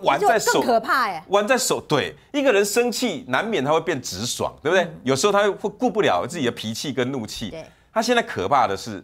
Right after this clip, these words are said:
Speaker 1: 不但一样火爆，而且他更细腻、更尖巧。如果政治人物用这样来形容的话，就他更会玩挑，玩在手掌心。林佳龙，你死囡仔郎，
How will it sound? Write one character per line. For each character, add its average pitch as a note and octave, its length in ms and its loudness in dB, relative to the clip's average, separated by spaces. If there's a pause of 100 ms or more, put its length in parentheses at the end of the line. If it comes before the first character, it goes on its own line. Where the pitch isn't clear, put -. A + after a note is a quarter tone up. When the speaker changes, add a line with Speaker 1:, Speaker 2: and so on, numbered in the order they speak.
Speaker 1:
不 C3+ 120 -8
但 D3 320 0
一 G#2 140 -14
样 B2 160 -2
火 D2 340 -12
爆， G2 240 0 (300)
而 C#3+ 100 -6
且 C#3+ 140 -6
他 G2 100 -8 (140)
更 G#2+ 240 -6
细 F#2 420 -12
腻、 E2+ 240 -16 (460)
更 F#3 300 0
尖 D#3 360 -4
巧。 - 880 -4
如 C3 80 -6
果 F3 100 0
政 E3+ 200 0
治 E3+ 120 -6
人 C#3 160 2
物 D#3 120 -4
用 D3+ 100 0
这 D#3+ 80 -2
样 C3+ 80 0
来 A2 60 -2
形 G2 180 -8
容 F#2+ 140 -6
的 F#2+ 80 -2
话， A#2+ 120 2 (160)
就 B3+ 120 0
他 B3+ 80 -4
更 A#3 120 -2
会 G#3 120 2
玩 B2+ 260 0
挑， B2 340 0 (680)
玩 C#3+ 240 0
在 F#3+ 120 2
手 B2 240 0
掌 E2+ 220 -2
心。 G#2+ 380 -10
林 B2 160 -4
佳 C#3 200 2
龙， D#2+ 240 -2 (220)
你 F#3+ 100 -16
死 - 220 -12
囡 G#3 180 -4
仔 G#3+ 180 2
郎， A2+ 440 -2